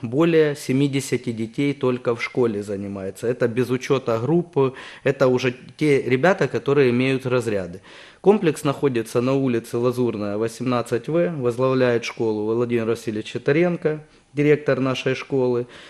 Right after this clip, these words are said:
И четыре тренера на сегодня работают в этой школе с разными группами.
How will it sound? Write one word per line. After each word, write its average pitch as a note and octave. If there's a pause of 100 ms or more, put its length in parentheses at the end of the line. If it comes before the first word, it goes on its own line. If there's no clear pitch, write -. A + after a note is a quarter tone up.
(160)
И G#3
четыре D3+
тренера A2+
на A2+
сегодня D3
работают A#2
в A#2+
этой A#2
школе E3+
с -
разными A#2
группами. C#3+